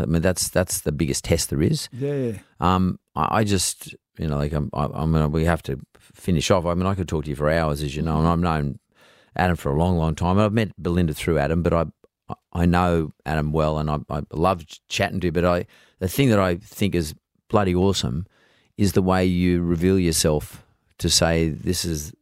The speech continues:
Speaker 1: this is the person who really the success of the business comes from."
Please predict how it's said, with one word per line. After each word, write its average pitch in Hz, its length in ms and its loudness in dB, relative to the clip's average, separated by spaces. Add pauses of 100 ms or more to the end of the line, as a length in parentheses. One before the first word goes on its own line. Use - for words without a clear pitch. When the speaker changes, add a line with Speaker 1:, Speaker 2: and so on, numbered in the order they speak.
Speaker 1:
this 82 180 -4
is 80 100 -6
the 80 80 -2
person 82 600 0 (280)
who 82 180 2
really 80 300 4
the 71 120 0
success 78 440 0
of - 60 -8
the 76 60 -6
business 73 380 0 (180)
comes 90 240 4
from." - 280 -6